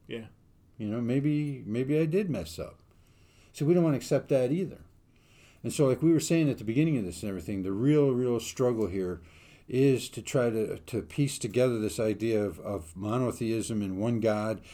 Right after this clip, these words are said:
Speaker 2: and God is responsible for all things.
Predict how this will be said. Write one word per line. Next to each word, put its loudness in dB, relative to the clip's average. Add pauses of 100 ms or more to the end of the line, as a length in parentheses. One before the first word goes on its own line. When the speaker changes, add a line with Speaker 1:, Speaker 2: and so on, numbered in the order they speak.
(320)
Speaker 2:
and -4
God 2
is -4
responsible -2
for -6
all 2
things. -2